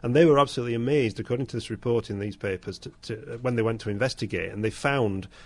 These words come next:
what they describe as an exactly circular hole in the wheat, which had been laid flat in a clockwork,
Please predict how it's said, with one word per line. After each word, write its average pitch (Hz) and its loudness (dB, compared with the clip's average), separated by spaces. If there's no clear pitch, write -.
what - -6
they 123 -6
describe 107 -2
as 98 -4
an 107 0
exactly 113 -2
circular 117 -4
hole 120 0
in 104 -2
the 104 0
wheat, 107 -4
which - -6
had 110 -2
been 110 2
laid 120 2
flat - -4
in 101 -4
a 95 -6
clockwork, 123 -4